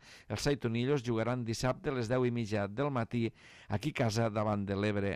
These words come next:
Escola. I finalment els Llucets, que van acabar la temporada perdent per, guanyant, perdó, per tres a u davant del Campredó. Els Llucets, però, finalment han acabat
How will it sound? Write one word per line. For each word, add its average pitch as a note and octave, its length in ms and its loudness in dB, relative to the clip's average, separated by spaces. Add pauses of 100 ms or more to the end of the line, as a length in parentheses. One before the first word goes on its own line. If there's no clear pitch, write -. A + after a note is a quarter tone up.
(160)
Escola. G2 540 2 (400)
I A#2 80 -2
finalment C#3+ 420 2
els C3+ 220 0
Llucets, C3 560 2
que A2+ 120 -2
van C3 160 0
acabar B2 320 2
la A#2 120 2
temporada A2+ 720 2
perdent A#2+ 400 0
per, A2 140 -2 (260)
guanyant, B2 520 4
perdó, A#2+ 340 2 (280)
per A#2 220 0
tres D3+ 240 2
a A#2 80 4
u B2 160 6
davant B2 320 0
del C3 220 2 (120)
Campredó. A2 680 2 (260)
Els G#2 200 -2
Llucets, A2+ 380 0
però, A2+ 200 2
finalment A#2 500 0 (180)
han B2+ 160 -6
acabat A2+ 440 0